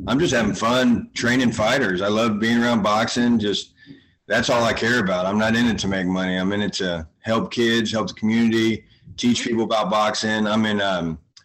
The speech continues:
Speaker 1: Kansas City, north of Kansas City, and we're the only boxing club, um, probably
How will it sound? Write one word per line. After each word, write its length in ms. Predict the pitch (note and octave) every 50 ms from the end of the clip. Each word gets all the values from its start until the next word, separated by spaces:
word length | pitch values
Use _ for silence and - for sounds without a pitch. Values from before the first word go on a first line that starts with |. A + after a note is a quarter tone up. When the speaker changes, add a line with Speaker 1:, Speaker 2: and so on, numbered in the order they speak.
| _ _ _ _
Speaker 1:
Kansas 320 | - A#2+ A#2+ A2 G#2 -
City, 280 | - - A2+ A2+ A2 G#2+
north 340 | G#2+ A2 A#2 A#2+ A#2+ A#2 A2
of 120 | F#2 -
Kansas 340 | - A2+ G#2+ G2 F#2 F#2 -
City, 300 | - G#2+ G2+ G2 G2+ G2+
and 120 | G2 G2
we're 140 | G2+ G#2+ G#2+
the 160 | G#2 G#2 G2
only 500 | F2+ G#2+ A#2 A#2+ A#2+ A2+ A2 G#2 G2 - - - - _ _ _ -
boxing 420 | A2+ A2+ A2+ A2+ - A2+ G#2 F#2+
club, 600 | - - G#2 G2+ G2 G2 F#2+ F2+ F2+ D#2+ - - - _ _ _ _ _ _
um, 540 | - F#2+ F#2+ F#2 F2+ E2+ E2 D#2+ D#2 D2+ - _
probably 640 | - A2 A2 G#2 F#2+ G2 F#2 F2 E2+ E2 D#2+